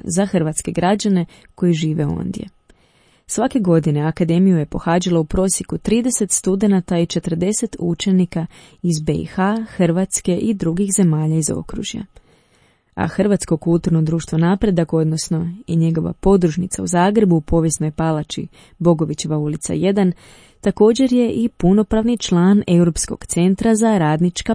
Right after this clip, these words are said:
pitanja. Ovaj centar danas je mreža od sedamdeset četiri organizacije iz dvadeset osam europskih zemalja, među njima i Hrvatske, i koje se zemlje, to želim posebno istaknuti,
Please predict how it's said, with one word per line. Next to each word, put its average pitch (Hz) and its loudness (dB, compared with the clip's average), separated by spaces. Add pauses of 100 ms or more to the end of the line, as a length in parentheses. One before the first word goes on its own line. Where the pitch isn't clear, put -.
pitanja. 190 -8 (1120)
Ovaj 156 2
centar 202 0
danas 160 0
je 147 0
mreža 160 2
od 160 -2
sedamdeset 165 0
četiri 180 0
organizacije 165 -2 (320)
iz 175 0
dvadeset 185 2 (140)
osam 214 2
europskih 165 0 (100)
zemalja, 165 -2
među 160 -2
njima 196 0 (380)
i 269 0
Hrvatske, - -4 (760)
i 175 -4
koje 156 0
se 151 -2
zemlje, 185 2
to 170 0
želim 160 0
posebno 190 0
istaknuti, 180 -4